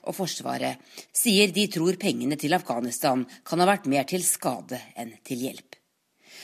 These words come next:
De har for eksempel utvilsomt bidratt til å forsterke den omfattende korrupsjonen i landet. Allerede i to tusen og en betalte C I A afghanske krigsherrer for å kjempe mot Taliban etter terrorangrepene mot U S A.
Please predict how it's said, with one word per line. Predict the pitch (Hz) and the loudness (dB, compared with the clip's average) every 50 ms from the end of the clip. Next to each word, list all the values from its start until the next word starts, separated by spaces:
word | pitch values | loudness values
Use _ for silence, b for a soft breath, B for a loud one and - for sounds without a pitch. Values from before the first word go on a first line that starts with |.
| B B B _ - | B B B _ -8
De | 156 196 226 | -2 2 4
har | 190 170 165 170 165 160 | 6 8 8 8 6 4
for | - 185 202 | 0 0 0
eksempel | 226 220 - 196 156 127 - - - 180 175 175 - - 190 | 0 0 2 0 0 0 0 2 4 4 4 4 2 -2 -6
utvilsomt | 202 - - 170 147 135 123 - - 175 170 165 156 - 156 | -6 -2 -2 0 0 0 -2 -2 0 0 0 -2 -4 -4 -2
bidratt | 196 175 135 110 - 139 143 139 135 - - - | 0 0 0 0 2 4 4 4 4 2 -4 -10
til | - - 147 147 | -6 -4 -2 -2
å | 143 | 0
forsterke | - 196 180 - - 143 131 123 - - - 156 151 | 0 -2 -2 0 2 2 2 0 -2 -4 -4 -2 0
den | 175 160 - - | -2 -2 -2 -4
omfattende | 143 131 123 120 - - 120 113 _ - 135 135 135 135 | -4 -4 -4 -6 -8 -10 -12 -12 _ -6 -6 -6 -6 -4
korrupsjonen | - 139 135 143 - - - 131 107 107 107 110 113 110 101 _ - | -4 -4 -4 -4 -4 -8 -8 -8 -10 -12 -12 -12 -14 -16 -18 _ -10
i | 123 123 127 | -8 -6 -6
landet. | 123 120 123 123 - _ _ _ _ _ _ _ _ _ _ _ B B B B B B B B B B _ | -6 -8 -10 -12 -14 _ _ _ _ _ _ _ _ _ _ _ B B B B B B B B B B _
Allerede | - 208 226 240 233 214 180 165 196 | 4 6 8 8 8 8 6 4 2
i | 190 185 | 0 0
to | 214 208 190 - | -2 -6 -4 -4
tusen | 180 156 139 - 196 202 | -4 -4 -4 -2 -2 -2
og | - - | 0 2
en | 165 170 160 143 127 120 113 - - | 4 4 4 4 2 -2 -6 -6 -6
betalte | - 156 - 170 143 117 - - - 143 135 | -6 -4 0 0 -2 -2 -2 -4 -6 -4 -2
C | - - 165 165 165 | 0 2 4 4 6
I | 147 127 | 4 4
A | 131 127 131 - - | 4 4 4 2 0
afghanske | 139 - - 143 131 120 - - - 175 175 | -2 0 2 2 2 2 0 -4 -4 -4 -4
krigsherrer | - 151 - - - - 160 156 156 156 165 160 143 127 120 B B B B | -4 -6 -6 -6 -6 -2 0 2 4 6 6 4 4 2 -2 B B B B
for | - - 170 | -2 2 2
å | 190 185 | 4 4
kjempe | - 220 156 120 104 - - 131 143 | 4 2 2 2 0 -2 -2 0 0
mot | 135 127 127 - - - | 0 0 -2 -4 -10 -8
Taliban | - 143 147 165 156 - 143 139 135 123 117 117 - - | -6 -2 0 0 2 4 4 4 4 4 0 -2 -4 -6
etter | 156 151 - 156 160 160 | -6 -4 -2 -4 -4 -4
terrorangrepene | - 170 170 120 117 113 - - 117 117 120 120 113 - _ - - 127 123 120 | -6 -8 -8 -8 -8 -8 -10 -10 -12 -12 -12 -12 -14 -14 _ -10 -8 -6 -6 -6
mot | 113 107 - - - - | -8 -12 -16 -16 -14 -10
U | 123 123 | -8 -6
S | 120 - 139 | -4 -4 -6
A. | 117 | -6